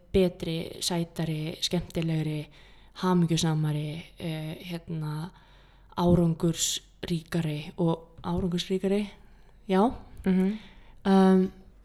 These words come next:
Speaker 1: þú skilur, þetta er svona, þú veist, það er alltaf einhver svona vegvísir í átt að einhverju.
Speaker 2: Einmitt.
Speaker 1: Og kannski er þetta bara ein stór tálsýn, kannski er lífið bara hér.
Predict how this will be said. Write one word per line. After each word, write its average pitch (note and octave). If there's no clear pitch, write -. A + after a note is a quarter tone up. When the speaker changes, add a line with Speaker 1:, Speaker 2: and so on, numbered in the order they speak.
Speaker 1:
þú G#3
skilur, E3
þetta F#3
er G#3
svona, G#3+
þú G#3+
veist, -
það G3+
er G3+
alltaf G#3
einhver F#3+
svona F3+
vegvísir B3
í G#3
átt -
að E3
einhverju. -
Speaker 2:
Einmitt. E3
Speaker 1:
Og G3
kannski C4+
er B3+
þetta A3+
bara F#3+
ein G#3
stór -
tálsýn, G#3+
kannski A3
er G3+
lífið G3
bara D#3+
hér. E3+